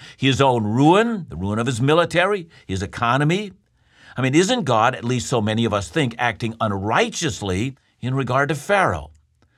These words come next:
Well, in order to answer that, let's do a little Bible study. If we were to carefully study each incident of Pharaoh's hard heart, what's mentioned in, in Exodus four to fourteen, those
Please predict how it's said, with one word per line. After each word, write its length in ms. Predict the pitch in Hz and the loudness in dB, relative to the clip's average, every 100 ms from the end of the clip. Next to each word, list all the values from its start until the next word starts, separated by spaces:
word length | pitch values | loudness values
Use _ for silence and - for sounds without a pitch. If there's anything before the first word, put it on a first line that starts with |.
| _ _ _ | _ _ _
Well, 120 | 175 | -10
in 80 | 180 | -4
order 220 | 196 240 | 0 2
to 180 | 226 196 | 2 2
answer 460 | 151 165 180 - 156 | 2 2 0 0 -2
that, 260 | 90 90 | -2 -4
let's 160 | 110 127 | -6 -10
do 160 | 127 113 | -6 -2
a 20 | |
little 180 | 113 110 | -2 0
Bible 380 | 98 92 76 | 0 0 -2
study. 440 | 78 - 64 - _ _ _ _ _ - 131 | -10 -10 -12 -14 _ _ _ _ _ -20 -4
If 100 | 160 | 0
we 160 | 139 247 | 2 2
were 80 | 220 | 2
to 80 | |
carefully 520 | - - 185 190 214 190 | 0 2 0 2 -4 -4
study 400 | - 123 127 - | -2 -2 -2 -2
each 400 | 185 233 - - | 0 0 -4 -4
incident 480 | 202 175 - 104 117 - | 0 0 0 -2 -2 -2
of 140 | 107 | -4
Pharaoh's 520 | - 139 143 170 185 | -4 0 2 2 0
hard 400 | - - 131 165 | -6 0 2 2
heart, 380 | 117 92 82 117 - _ _ _ _ | 2 0 0 -8 -16 _ _ _ _
what's 180 | - | -10
mentioned 440 | 98 120 151 156 127 | 0 0 2 0 0
in, 140 | 110 | -2
in 180 | - 113 | -2 -2
Exodus 400 | 135 - 139 127 | 0 0 -2 -2
four 320 | - 147 151 | -2 2 2
to 160 | 156 101 | 2 -8
fourteen, 800 | - 139 143 143 156 90 87 120 | -4 0 0 0 -2 -2 -4 -2
those 240 | 135 | -2